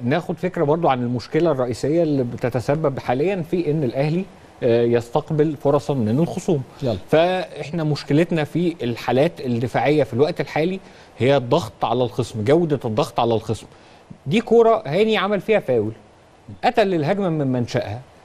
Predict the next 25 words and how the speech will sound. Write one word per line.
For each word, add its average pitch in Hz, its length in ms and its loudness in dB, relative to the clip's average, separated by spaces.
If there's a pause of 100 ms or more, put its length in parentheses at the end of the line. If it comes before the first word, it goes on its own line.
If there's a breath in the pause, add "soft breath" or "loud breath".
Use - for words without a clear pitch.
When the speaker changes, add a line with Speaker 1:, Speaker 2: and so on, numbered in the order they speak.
(300)
Speaker 1:
بص 214 280 2
بقى 220 300 4
على 233 340 -2
التصرف 185 640 0
الت-، 160 180 -2
خلاص، 208 460 2
لا، - 100 0
خلاص، 226 320 -6
تمام، 185 360 -6
الموضوع 156 280 2
واضح. 175 320 2 (480 loud breath)
فخلينا 165 720 2
بقى 240 160 2
نشوف 233 300 -2 (340)
باقي 196 480 2
التفاصيل 160 540 -2
بتاعة 165 340 2
الماتش، 160 320 0
وكل 196 360 2
مرة 196 240 4
كان 185 240 0
الأهلي 175 460 2
إزاي 151 260 2
stop 160 340 2
هنا. 110 200 0